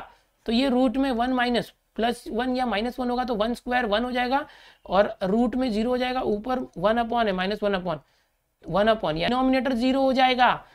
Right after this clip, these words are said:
तो इसकी वैल्यू इनफाइनाइट हो जाएगी, इसलिए एक्स की वैल्यू प्लस माइनस वन नहीं होनी चाहिए, इसलिए दिया है कंडीशन।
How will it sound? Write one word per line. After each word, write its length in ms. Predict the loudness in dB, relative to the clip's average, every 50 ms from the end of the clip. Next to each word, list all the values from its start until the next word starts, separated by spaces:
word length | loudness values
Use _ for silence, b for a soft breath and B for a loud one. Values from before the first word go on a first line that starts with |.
| b b b _
तो 60 | -2
इसकी 340 | -2 -2 -2 -2 0 0 0
वैल्यू 360 | 2 4 4 4 4 4 0 0
इनफाइनाइट 520 | 0 -2 -2 -2 -2 -2 0 0 0 0
हो 100 | 0 2
जाएगी, 340 | 4 4 4 4 4 0 -2
इसलिए 280 | -4 -4 _ -2 0 0
एक्स 220 | 0 -2 -4 -8
की 120 | -8 -6
वैल्यू 220 | -4 -4 -4 -4 -4
प्लस 260 | -2 -2 -2 -2 -2
माइनस 240 | -4 -6 -6 -6 -6
वन 140 | -6 -6 -4
नहीं 120 | -4 -4
होनी 140 | -4 -4 -4
चाहिए, 140 | -6 -8 -8
इसलिए 160 | -8 -8 -8
दिया 220 | -6 -4 0 0 0
है 60 | 0
कंडीशन। 320 | 0 -2 -6 -6 -8 -10